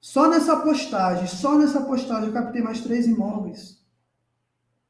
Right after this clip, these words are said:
Uma coisa simples.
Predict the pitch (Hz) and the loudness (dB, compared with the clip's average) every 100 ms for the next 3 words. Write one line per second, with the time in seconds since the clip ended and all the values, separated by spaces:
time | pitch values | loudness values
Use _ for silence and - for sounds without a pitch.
0 | _ _ _ _ _ _ _ _ _ _ | _ _ _ _ _ _ _ _ _ _
1 | _ _ _ _ _ _ _ _ _ _ | _ _ _ _ _ _ _ _ _ _
2 | _ _ _ _ _ _ _ _ _ _ | _ _ _ _ _ _ _ _ _ _
3 | _ _ 214 240 240 240 - 214 240 - | _ _ -8 -4 -2 -2 -4 -2 -2 -2
4 | - - - | -8 -10 -16